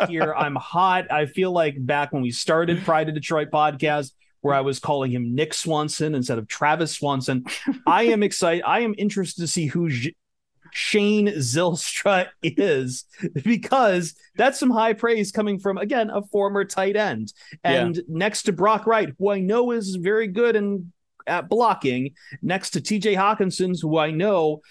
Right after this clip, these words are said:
Speaker 2: can go and make some passes, and James Mitchell is probably a pass catcher as well. I'm curious who Zylstra is. I, I want, I, I don't, I can't say I've, I've read a lot about him from camp,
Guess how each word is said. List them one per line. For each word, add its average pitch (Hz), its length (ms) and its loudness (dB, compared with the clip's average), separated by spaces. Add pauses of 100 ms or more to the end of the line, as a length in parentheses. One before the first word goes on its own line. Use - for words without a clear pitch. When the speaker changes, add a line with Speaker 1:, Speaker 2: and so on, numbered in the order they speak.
(220)
Speaker 2:
can 160 200 0
go 165 260 2
and 165 120 -2
make 165 200 -2
some 160 140 -4
passes, 175 640 0
and 147 140 -2
James 151 320 -2
Mitchell 165 340 -2
is 160 80 -6
probably 170 440 0
a 160 40 0
pass 151 300 0
catcher 147 320 -4
as 160 120 -4
well. 127 380 -2 (340)
I'm 233 280 0
curious 285 560 -2
who 269 100 -2
Zylstra 214 500 -2
is. 180 280 0
I, 127 140 0
I 131 160 0
want, 151 380 -2
I, 143 300 0
I 139 140 0
don't, 143 520 -2 (480)
I 135 120 -2
can't 170 280 -4
say 175 200 0
I've, 143 340 0
I've 131 220 -2 (160)
read 135 340 0
a 175 60 -2
lot 160 260 2
about 160 240 0
him 156 180 -2
from 135 200 -4
camp, 165 420 -4